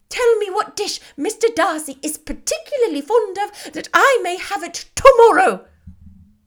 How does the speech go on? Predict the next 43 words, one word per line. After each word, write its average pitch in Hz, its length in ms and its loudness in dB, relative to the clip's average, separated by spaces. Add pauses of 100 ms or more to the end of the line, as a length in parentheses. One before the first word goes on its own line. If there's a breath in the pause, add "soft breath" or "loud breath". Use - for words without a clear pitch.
(640)
This 220 220 -8
was 190 160 -12
a 180 60 -16
sad 262 420 0
omen 202 320 -2
of 170 140 -8
what 202 140 -4
her 196 100 -8
mother's 208 380 -4
behaviour 208 520 -6
to - 140 -16
the 208 80 -8
gentleman 214 460 -6
himself 226 640 -10
might 208 360 -10
be, 233 320 -8 (480 soft breath)
and 320 180 -8
Elizabeth 339 460 -12
found 233 400 -4
that, 214 240 -12 (320 soft breath)
though 254 240 -2
in 262 120 -4
the 247 80 -4
certain 240 440 -6
possession 233 480 -8
of 214 140 -10
his 214 140 -8
warmest 214 560 -12
affection 214 600 -12 (240 soft breath)
and 254 140 -12
secure 330 640 -10
of 208 120 -12
her 208 140 -14
relations' 208 640 -8
consent, 190 720 -12 (440)
there 262 100 -18
was 294 100 -18
still 453 320 -8
something 262 540 -12
to 240 100 -20
be 254 160 -12
wished 233 360 -10
for. 202 300 -18